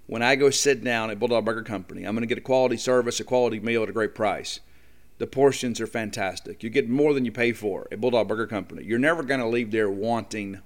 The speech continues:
more, if you know what I'm saying. You're gonna leave satisfied with your meal. Three great locations to serve you. University Drive right here in Stark Vegas, Gloucester Street there in Tupelo. And then, of course,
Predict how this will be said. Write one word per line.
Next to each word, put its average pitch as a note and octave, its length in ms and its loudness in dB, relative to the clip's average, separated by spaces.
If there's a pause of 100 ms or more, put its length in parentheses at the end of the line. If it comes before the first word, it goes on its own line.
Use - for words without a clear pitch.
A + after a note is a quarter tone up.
more, G#2+ 680 0 (420)
if G#2+ 120 -10
you A#2+ 100 0
know A2+ 40 -2
what A2 80 -4
I'm G#2 80 -6
saying. F#2+ 300 -2
You're G#2+ 100 -4
gonna A#2+ 160 0
leave A2 220 -2
satisfied A2+ 680 -2
with A2+ 120 -2
your F#2+ 120 -6
meal. G2+ 340 -4 (560)
Three F#3+ 180 10
great F#3 280 8
locations D3+ 680 2
to A#2 100 -6
serve C#3 360 4
you. C3 80 2
University C3+ 500 2
Drive A#2+ 400 4
right A#2+ 220 2
here A#2 180 0
in G#2+ 60 -4
Stark G#2+ 300 -2
Vegas, B2 440 2
Gloucester C3+ 540 0
Street - 280 -2
there A2 140 -2
in G2+ 80 -6
Tupelo. F#2 480 -8
And A2+ 100 -2
then, C#3+ 60 4
of C#3 140 -4
course, C3 320 2